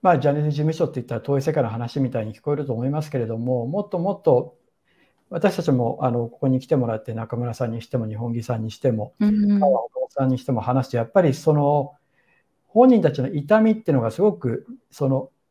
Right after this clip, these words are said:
Speaker 1: 伝わってくるんですよね。言葉以上に伝わってくるというか、それが何十年もかけて、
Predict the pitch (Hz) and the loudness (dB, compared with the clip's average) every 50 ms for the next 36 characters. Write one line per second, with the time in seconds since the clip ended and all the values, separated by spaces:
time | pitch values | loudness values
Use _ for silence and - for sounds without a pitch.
0 | _ - - - - - 220 226 220 226 - 220 208 - 208 202 160 131 113 107 | _ -20 -20 -4 2 4 4 4 4 2 0 0 2 4 4 4 2 2 0 -2
1 | - 107 104 113 113 - 156 156 190 202 196 220 226 226 202 190 170 139 120 110 | -6 -8 -8 -8 -8 -6 -4 -2 0 0 2 2 2 2 2 2 2 2 2 0
2 | 113 - - - 127 127 123 - - 131 - 135 127 117 - 123 113 110 107 107 | -4 -8 -6 -4 -2 -2 -4 -4 -8 -8 -6 -6 -6 -6 -6 -6 -6 -6 -6 -8
3 | 104 - - 139 135 127 110 104 - 139 135 143 143 151 165 165 143 131 123 127 | -10 -6 -2 0 0 0 0 -2 -4 -4 -4 -4 -2 0 0 0 0 0 0 -2
4 | 123 127 135 147 165 185 180 165 143 127 113 - - 117 - 113 104 - - 117 | -2 -2 -2 -4 -2 -2 -2 -2 -2 -2 -2 -2 -4 -6 -6 -8 -10 -6 -6 -6
5 | 135 - - | -6 -6 -8